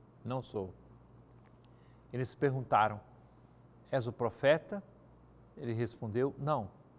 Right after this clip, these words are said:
Perguntaram então: "Quem és afinal? Temos que levar uma resposta para aqueles que nos enviaram."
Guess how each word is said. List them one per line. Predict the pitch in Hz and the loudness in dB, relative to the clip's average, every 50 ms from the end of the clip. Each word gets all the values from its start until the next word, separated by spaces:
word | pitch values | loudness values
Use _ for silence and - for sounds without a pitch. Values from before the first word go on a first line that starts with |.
| - - - - - - - - - - - - - - - - - - | -20 -20 -20 -20 -20 -20 -20 -20 -20 -20 -20 -20 -20 -20 -20 -20 -8 0
Perguntaram | - 143 143 139 135 135 - 147 143 143 135 | 2 4 4 4 2 4 8 8 8 8 8
então: | 135 123 - - 123 113 110 104 - | 2 -2 -2 -2 -2 -2 -2 -4 -8
"Quem | - 151 143 135 139 | -8 -6 -2 2 4
és | 139 131 107 139 | 4 4 2 -2
afinal? | 117 - - 120 113 123 139 165 180 175 - - - - - - - - - - - - - - - - - - - - | -10 -10 -8 -4 2 4 4 4 4 0 -6 -16 -20 -20 -20 -20 -20 -20 -20 -20 -20 -20 -20 -20 -20 -20 -20 -20 -10 -4
Temos | - 139 147 139 - - | -2 0 0 0 -2 -4
que | - 131 | -2 0
levar | 139 135 110 127 135 139 135 | 2 2 6 8 8 8 8
uma | 131 127 123 | 6 2 0
resposta | 110 123 123 - - - - - 147 165 170 - - - 120 | 0 0 -2 -4 -6 -6 0 4 6 6 4 4 -2 -8 -6
para | - - 117 113 | 0 2 4 4
aqueles | 110 - - - 131 123 117 107 - | 4 2 0 -4 -4 -2 -4 -6 -8
que | - - 123 | -8 -6 -6
nos | 113 117 107 101 110 | -6 -6 -6 -6 -8
enviaram." | 107 101 - - 110 101 95 98 95 | -8 -8 -4 -2 0 0 0 0 -2